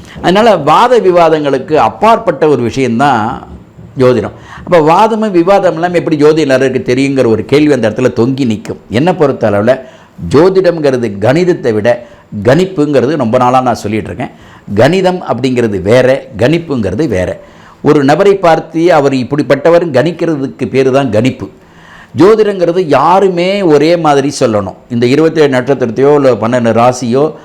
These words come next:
அல்லது ஒன்பது நவகிரகங்களையோ மாத்திலாம் பேச முடியாது, பேசவே முடியாது. இதை பேசித்தான் ஆகணும்.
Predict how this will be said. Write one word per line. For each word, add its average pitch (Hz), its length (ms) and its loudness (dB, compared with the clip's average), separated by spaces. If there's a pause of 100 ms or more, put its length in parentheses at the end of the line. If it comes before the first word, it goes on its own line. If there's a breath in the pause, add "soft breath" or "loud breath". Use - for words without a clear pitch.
(240 loud breath)
அல்லது 123 300 2
ஒன்பது 120 300 0
நவகிரகங்களையோ 139 720 0
மாத்திலாம் 139 540 -2
பேச 147 300 -4
முடியாது, 120 500 0 (540)
பேசவே 135 400 2
முடியாது. 151 380 0 (100)
இதை 104 240 -4
பேசித்தான் 127 480 -2
ஆகணும். 135 340 -2